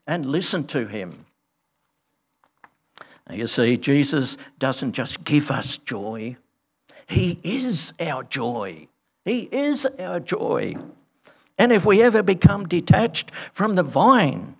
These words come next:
we will automatically wither and lose some of that joy. We cannot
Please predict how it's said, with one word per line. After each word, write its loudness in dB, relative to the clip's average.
we 2
will 0
automatically -2
wither 0
and -2
lose 6
some -4
of -6
that -6
joy. -10
We -6
cannot -2